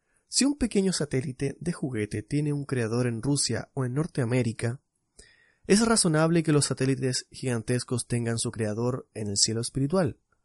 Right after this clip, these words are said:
Si un satélite de juguete requiere de tantos cerebros científicos para fabricarlo y ponerlo en órbita,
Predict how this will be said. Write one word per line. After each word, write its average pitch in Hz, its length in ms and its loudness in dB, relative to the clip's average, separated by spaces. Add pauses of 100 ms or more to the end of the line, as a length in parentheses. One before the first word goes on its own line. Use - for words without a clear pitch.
(960)
Si - 280 4
un 165 140 4
satélite 143 460 0
de 113 120 0
juguete 120 440 0
requiere 104 360 -4
de 98 120 -2
tantos 143 480 0
cerebros 113 520 0
científicos 117 720 -4
para 104 240 -2
fabricarlo 139 840 0
y 165 140 -2
ponerlo 123 560 0
en 160 100 0
órbita, 123 640 -2